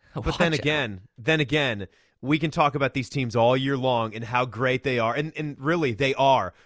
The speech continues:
Speaker 1: But it's the way this sport is, the tournament that we have is unlike any other, and it is just a gauntlet. Even the team that is best all year long can sometimes slip up and not make it to the Final Four.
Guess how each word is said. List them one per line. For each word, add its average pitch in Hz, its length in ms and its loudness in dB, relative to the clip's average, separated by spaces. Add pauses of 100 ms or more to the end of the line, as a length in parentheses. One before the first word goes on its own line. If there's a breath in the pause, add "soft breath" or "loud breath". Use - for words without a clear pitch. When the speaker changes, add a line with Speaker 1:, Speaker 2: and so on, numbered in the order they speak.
(100)
Speaker 1:
But 127 480 0 (380)
it's - 340 -8
the 135 160 -2
way 139 340 2
this 208 200 2
sport 226 340 2
is, 147 460 2
the 120 120 -8
tournament 185 500 -4
that 190 140 0
we 214 140 -6
have 131 400 0
is 117 160 -8
unlike 131 480 0
any 113 300 -4
other, 90 380 -8
and 120 240 -6
it 127 140 -2
is 120 140 -4
just 117 260 -6
a 117 40 -4
gauntlet. 92 500 -4
Even 147 460 -2
the 147 80 -4
team 127 500 -4
that 120 140 -4
is 113 120 -8
best 110 540 -4
all 120 220 0
year 123 220 -4
long 101 380 -4 (300 soft breath)
can 113 160 -6
sometimes 123 580 -4
slip 117 380 -6
up 95 260 -4 (300 soft breath)
and 131 140 -4
not 151 180 0
make 170 160 -2
it 170 40 -18
to 185 60 -14
the 185 80 -10
Final 196 260 -2
Four. 233 220 -4